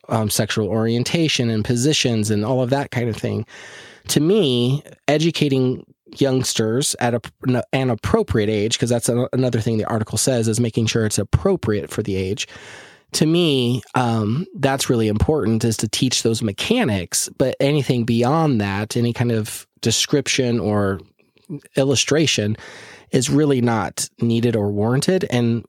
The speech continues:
if this law takes that piece of it out, which it seems like it does, that's what I'm in f-, that's what I'm in favor of. Um, not so much s-, banning books. I,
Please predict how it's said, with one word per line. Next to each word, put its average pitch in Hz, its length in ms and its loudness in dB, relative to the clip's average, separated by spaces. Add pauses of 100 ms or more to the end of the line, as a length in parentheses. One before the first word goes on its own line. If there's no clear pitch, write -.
(120)
if - 180 0
this - 260 -2
law 127 240 2
takes - 360 -4
that 131 320 -4
piece - 280 0
of 104 100 0
it 104 80 0
out, 123 240 2
which 113 180 0
it 95 80 -4
seems 110 280 0
like 92 160 -2
it 101 100 -2
does, 135 520 2 (540)
that's 139 480 0
what 127 100 2
I'm 110 140 2
in 104 80 0
f-, - 180 -8 (100)
that's 135 200 0
what 110 100 2
I'm 101 120 2
in 101 100 2
favor 98 360 -2
of. 170 320 -6 (100)
Um, 107 360 0 (160)
not 170 160 2
so - 120 2
much 165 160 0
s-, - 240 -2 (100)
banning 127 440 2
books. 120 280 0
I, 131 80 0